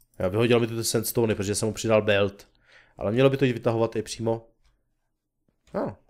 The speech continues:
já tam zkusím dát ještě ten. Počkej. Jo, normálně se, když budete házet itemy, itemy, když se trefím samozřejmě. Jo, tak tam najede a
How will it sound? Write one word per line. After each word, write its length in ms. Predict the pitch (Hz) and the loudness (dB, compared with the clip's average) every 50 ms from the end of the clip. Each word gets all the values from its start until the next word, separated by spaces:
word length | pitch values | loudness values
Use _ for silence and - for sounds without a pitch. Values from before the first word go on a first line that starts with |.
| _ _ - | _ _ -8
já 140 | - 101 98 | -6 -6 -4
tam 180 | - 110 113 | -4 -4 -6
zkusím 300 | 107 - 120 110 - 127 | -6 -8 -10 -8 -4 -2
dát 100 | 120 120 | -2 -2
ještě 220 | 117 117 - - 117 | -2 -4 -8 -10 -6
ten. 280 | - 120 113 113 117 - _ | -4 -4 -4 -4 -6 -12 _
Počkej. 360 | - - - - - - - - _ _ _ _ _ _ _ _ _ _ _ _ _ _ _ _ _ - | -20 -20 -16 -12 -12 -12 -12 -14 _ _ _ _ _ _ _ _ _ _ _ _ _ _ _ _ _ -2
Jo, 140 | 107 117 | -2 0
normálně 320 | 127 135 135 139 139 139 135 | 2 4 6 8 8 8 8
se, 120 | 139 143 | 6 2
když 280 | 127 117 117 - - - | 0 -2 -4 -6 -8 -6
budete 300 | 110 110 117 113 - 120 | -4 -4 -2 -2 0 0
házet 280 | 117 120 120 113 - | 0 0 -2 -2 -6
itemy, 220 | - - 110 107 98 | -6 -4 -4 -4 -4
itemy, 360 | - 101 - 117 113 117 - - - | -6 -4 -2 -2 -2 -2 -4 -6 -12
když 120 | - 95 - | -14 -12 -12
se 100 | - 85 | -12 -12
trefím 360 | - 87 87 - - 95 95 | -12 -14 -16 -14 -14 -16 -14
samozřejmě. 680 | - - 85 87 87 90 92 90 90 98 104 120 143 - - _ _ _ _ _ _ _ _ _ _ _ _ _ _ _ _ _ _ _ _ _ _ _ _ _ _ _ _ _ _ _ _ _ _ - | -14 -14 -14 -14 -12 -10 -10 -8 -6 -6 -6 -6 -8 -10 -16 _ _ _ _ _ _ _ _ _ _ _ _ _ _ _ _ _ _ _ _ _ _ _ _ _ _ _ _ _ _ _ _ _ _ -6
Jo, 120 | 101 104 | -6 -4
tak 160 | 101 - 101 - | -4 -4 -4 -2
tam 160 | - 98 95 | -4 -2 0
najede 300 | 98 110 113 110 120 123 | 2 2 4 4 4 2
a 200 | - 104 101 | 2 0 -4